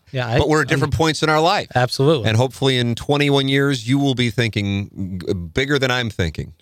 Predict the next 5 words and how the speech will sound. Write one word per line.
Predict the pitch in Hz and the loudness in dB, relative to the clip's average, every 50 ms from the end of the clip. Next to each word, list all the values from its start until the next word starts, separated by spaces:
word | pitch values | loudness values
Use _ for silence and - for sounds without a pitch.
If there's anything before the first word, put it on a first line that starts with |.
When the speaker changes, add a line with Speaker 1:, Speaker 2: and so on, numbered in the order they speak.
| _ - | _ -10
Speaker 1:
Cool. | - 110 90 82 _ _ _ - | -8 -8 -8 -10 _ _ _ -4
Yeah. | 90 90 | -2 0
Speaker 2:
Uh, | 98 101 104 104 107 107 104 101 98 95 - - _ _ _ _ _ _ _ _ _ _ _ _ _ | 0 0 0 0 0 0 0 0 0 -2 -4 -6 _ _ _ _ _ _ _ _ _ _ _ _ _
and | - 104 107 110 110 107 107 107 107 - _ _ _ | -2 0 0 0 0 0 -2 -2 -6 -8 _ _ _
I | - 127 131 143 151 165 160 156 143 135 | -6 -4 -2 -2 0 0 0 0 0 -2